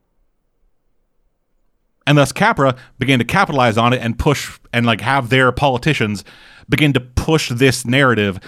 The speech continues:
that human-driven cars are dangerous because humans are inherently unreliable creatures as opposed to, as opposed to the computers that run Capra cars. And because Capra owns basically everything,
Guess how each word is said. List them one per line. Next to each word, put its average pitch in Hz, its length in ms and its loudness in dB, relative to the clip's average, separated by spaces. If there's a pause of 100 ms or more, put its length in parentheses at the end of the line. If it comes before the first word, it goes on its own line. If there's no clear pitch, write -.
(180)
that 120 220 -2
human-driven 143 540 0
cars 123 520 2
are 104 460 0 (360)
dangerous 113 540 0
because 113 380 -2
humans 170 380 -2
are 120 360 0 (300)
inherently 151 480 0
unreliable 131 540 2
creatures 131 360 -2
as 110 140 -4
opposed 117 240 0
to, 113 160 0
as 104 180 -6
opposed 113 160 0
to 113 60 -10
the 117 40 -4
computers 143 460 0
that 123 140 0
run 113 160 -2
Capra 120 300 -4
cars. - 420 -8 (2500)
And 143 120 2
because 143 220 2
Capra 151 460 0 (420)
owns 117 280 2
basically 127 300 -2
everything, 110 480 -2